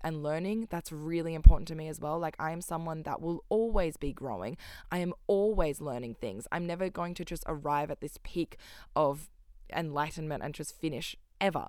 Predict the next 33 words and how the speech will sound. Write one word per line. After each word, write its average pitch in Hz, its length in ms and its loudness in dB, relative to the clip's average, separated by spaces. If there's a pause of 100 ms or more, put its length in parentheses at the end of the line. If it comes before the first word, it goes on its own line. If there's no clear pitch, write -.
never. 202 340 6
I'm 170 280 2
always 202 300 2
growing. 170 320 0
I'm 165 160 -2
always 175 260 0
seeking 175 360 -2
for 175 120 -4
new 170 140 0
information. 160 500 -4
I'm 143 100 -6
always 160 280 0 (320)
looking 175 340 -2
to - 160 -4
up 165 140 2
level. 156 320 4
I'm 156 140 0
always 156 200 -2
looking 156 260 -6
to 160 120 -4
invest, 156 460 -2
whether 156 220 2
it 135 60 0
be 165 120 0
my 156 140 0
money 156 300 -2
or 160 80 -2
my 156 120 -2
time 160 320 -2
or 156 60 -4
my 151 180 -6
energy, 156 440 -2 (420)
because 185 340 2